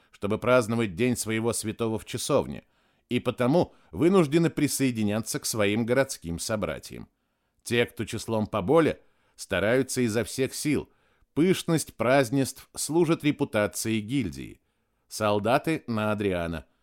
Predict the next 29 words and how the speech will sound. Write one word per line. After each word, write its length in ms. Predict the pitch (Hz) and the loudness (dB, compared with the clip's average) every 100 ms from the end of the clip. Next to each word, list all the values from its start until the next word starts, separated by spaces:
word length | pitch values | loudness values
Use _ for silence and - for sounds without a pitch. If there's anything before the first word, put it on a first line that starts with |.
| _ | _
матросы 540 | - 117 127 170 175 175 | -4 -4 2 2 2 2
на 120 | 170 | 4
Варвару, 560 | 156 120 104 104 101 - _ _ _ | 4 4 2 2 0 -4 _ _ _
ведьмы 500 | 85 107 143 139 151 | -4 4 4 4 2
в 60 | 127 | 2
День 240 | 107 110 | 0 -2
Святой 360 | - 107 - 101 | -2 -4 -2 0
Мэг 380 | 104 120 120 - | 2 2 0 -8
и 60 | 165 | -4
так 260 | 123 82 | -2 -2
далее. 400 | 73 69 55 50 _ _ _ _ | -6 -8 -12 -16 _ _ _ _
И 160 | 104 117 | -2 -2
все 360 | - 107 139 | -2 0 0
стараются 720 | - - 107 101 82 - - 82 | 0 0 2 2 0 -4 -12 -6
при 160 | 107 | -6
помощи 500 | - 101 90 - 104 | -4 -4 -4 -6 -8
убранства, 640 | 98 85 98 120 127 - 147 | -8 -4 0 0 -2 -4 -4
представлений 960 | 139 104 - 92 85 98 123 113 90 _ _ _ | -4 -4 -4 -4 -2 0 0 0 -2 _ _ _
и 100 | 151 | -2
дарового 480 | 156 180 180 208 180 | 4 6 6 6 6
угощения 840 | 139 123 117 - 160 151 147 120 - _ _ | 4 0 0 0 0 2 2 0 -4 _ _
привлечь 500 | 131 131 127 156 - | 4 6 4 2 0
на 140 | 151 | -2
церемонию 600 | 131 127 117 113 117 113 | 0 0 2 2 2 0
как 220 | 95 113 123 | -2 -4 0
можно 320 | 123 98 117 | 0 2 -2
больше 460 | 95 104 98 127 | 2 0 0 -4
стороннего 640 | - - 117 92 82 87 95 | -6 0 2 2 0 -2 -2
люда. 360 | 107 107 - | 0 -2 -6